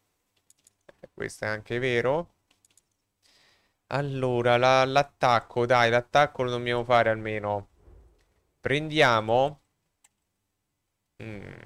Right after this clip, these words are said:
seimilaseicento, abbiamo diecimila, mannaggia. Ecco, potremmo prendere Pietro De Luca, che ci chiede tremila. Eh,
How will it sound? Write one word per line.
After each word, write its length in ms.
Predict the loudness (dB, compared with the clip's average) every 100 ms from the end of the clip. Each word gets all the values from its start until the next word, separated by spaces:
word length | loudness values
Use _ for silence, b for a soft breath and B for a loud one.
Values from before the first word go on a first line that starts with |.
| -20 _
seimilaseicento, 1080 | -14 -12 -8 -2 0 0 -4 -2 -2 0 -4
abbiamo 320 | -2 -4 -6
diecimila, 760 | -4 -4 -4 -8 -8 -8 -6 -6
mannaggia. 800 | -6 -6 -6 -6 -6 -4 -4 -4 b b -16
Ecco, 340 | 0 2 2 0
potremmo 340 | 0 0 0 0
prendere 540 | 2 2 0 -2 -2
Pietro 480 | 0 2 2 0 0
De 120 | 0
Luca, 600 | 0 -4 2 4 4 0 _ _ _ _ _ _ _ _
che 160 | -6 -6
ci 240 | -4 -2
chiede 300 | 0 0 0
tremila. 680 | -2 -4 -2 2 2 0 _ _ _ _ _ _ _ _ _ _ _ _ _ _ _ _ _
Eh, 100 | -12